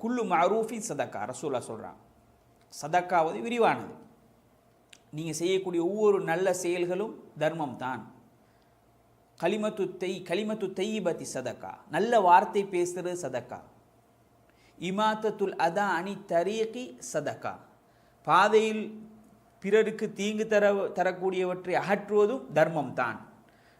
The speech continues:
இந்த தர்மத்தை அல்லாஹ்வின் தூதர் ஸல்லல்லாஹு அலைஹி வஸல்லம் ஒரு விரிந்த, ஒரு, ஒரு, ஒரு தலைப்பாக, விரிந்ததாக பேசினார்கள்.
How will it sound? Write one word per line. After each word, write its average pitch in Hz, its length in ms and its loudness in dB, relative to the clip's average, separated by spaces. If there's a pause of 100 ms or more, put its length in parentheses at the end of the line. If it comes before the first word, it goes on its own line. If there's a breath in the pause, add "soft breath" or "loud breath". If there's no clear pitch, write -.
(120)
இந்த 185 240 6
தர்மத்தை 233 480 2
அல்லாஹ்வின் 190 320 4
தூதர் 170 280 -6
ஸல்லல்லாஹு 147 360 -4
அலைஹி 131 160 -6
வஸல்லம் 208 200 -8
ஒரு 180 180 -4
விரிந்த, 214 680 -4 (580 soft breath)
ஒரு, 151 280 -4
ஒரு, 135 540 -4 (260)
ஒரு 139 220 -8
தலைப்பாக, 156 640 0
விரிந்ததாக 180 800 0
பேசினார்கள். 123 520 -10